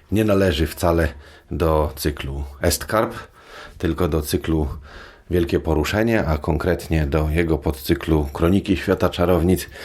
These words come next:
Natomiast pominąłem przy czytaniu niewydaną w Polsce książkę Lynn McConchie Chara's Song. Błąd ten mógłbym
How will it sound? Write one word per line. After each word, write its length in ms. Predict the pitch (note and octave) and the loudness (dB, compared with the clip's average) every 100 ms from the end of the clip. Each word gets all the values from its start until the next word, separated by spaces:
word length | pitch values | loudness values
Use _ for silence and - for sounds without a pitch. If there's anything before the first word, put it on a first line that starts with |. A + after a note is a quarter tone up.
| - - - | -14 -10 0
Natomiast 440 | E2+ G#2+ G#2 - | 2 4 4 2
pominąłem 720 | - A2 G#2 G2 F#2+ F#2+ F2+ E2+ | -2 0 2 2 4 2 2 0
przy 220 | - E2+ | 0 0
czytaniu 680 | F2 E2 E2+ E2 E2+ E2+ C#2+ - - - - - F2+ | 0 2 2 4 2 2 -2 -14 -20 -20 -20 -10 -2
niewydaną 640 | F#2+ F#2 G#2+ A#2 G#2+ E2+ | 0 2 2 2 2 0
w 80 | - | 0
Polsce 440 | F#2 F2+ - G#2 | 0 0 0 -2
książkę 440 | - F2 E2+ - | 2 2 2 2
Lynn 280 | E2+ F2 E2 | 2 2 2
McConchie 500 | D2+ - F2+ F2 E2+ | 0 0 2 2 0
Chara's 380 | - F2 E2 D2+ | -2 0 2 0
Song. 580 | - - F#2 D#2 C#2+ C#2+ C#2+ - - _ - - _ _ - - - - | -2 -2 2 2 0 -6 -10 -16 -20 _ -20 -20 _ _ -20 -18 -18 -4
Błąd 460 | F2+ F#2 C3 D3 C#3+ | 0 2 2 0 2
ten 140 | B2 | 2
mógłbym 480 | A2 A2 G2+ A2 G2 | 4 2 4 4 4